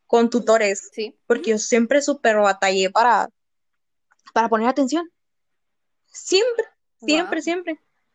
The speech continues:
Speaker 1: Pero, pues, lo que también le digo de que no se dejen llevar porque son burros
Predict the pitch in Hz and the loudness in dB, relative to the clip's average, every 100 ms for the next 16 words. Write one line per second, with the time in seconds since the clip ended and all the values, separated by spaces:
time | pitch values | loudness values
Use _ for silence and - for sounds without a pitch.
0 | _ - 277 277 262 240 247 262 247 220 | _ 0 2 2 0 0 -2 -2 -2 0
1 | 220 226 220 220 214 208 196 185 214 220 | 2 2 2 2 0 -2 -2 -2 -2 0
2 | 226 285 285 311 214 190 196 240 214 214 | 2 0 2 2 4 2 0 -6 -6 -2
3 | 208 208 220 233 254 196 190 196 - | -4 -2 0 2 2 2 0 -2 -18